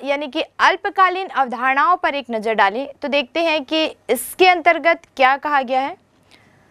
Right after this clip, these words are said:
अल्पकालीन अवधारणा, अ, के जो प्रस्तुतकर्ता हैं वो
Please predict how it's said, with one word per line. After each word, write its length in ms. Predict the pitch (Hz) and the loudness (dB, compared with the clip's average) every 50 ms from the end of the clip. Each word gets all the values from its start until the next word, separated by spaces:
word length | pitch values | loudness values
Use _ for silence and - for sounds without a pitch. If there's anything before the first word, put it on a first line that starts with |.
| _ _ _ _ - | _ _ _ _ 2
अल्पकालीन 680 | - 320 427 427 440 - 453 427 427 427 415 440 440 415 | 4 4 4 4 2 2 4 4 4 4 4 2 2 0
अवधारणा, 760 | 311 - 302 311 269 311 294 330 330 330 359 370 381 381 370 | 2 2 2 2 2 0 2 2 2 2 2 0 2 0 0
अ, 460 | - 294 302 302 302 294 294 302 302 | 0 0 0 2 2 2 0 0 -2
के 380 | - - 233 - _ - 339 | -6 -12 -16 -10 _ -4 -2
जो 120 | 269 349 339 | -2 -2 0
प्रस्तुतकर्ता 720 | 269 302 311 - 370 359 - - 359 330 320 - - 330 | 0 0 0 0 -2 -4 -2 2 2 2 2 2 2 2
हैं 280 | 339 339 330 339 339 311 | 2 2 0 -2 -4 -4
वो 340 | 269 233 285 302 320 339 | -4 -2 0 2 2 2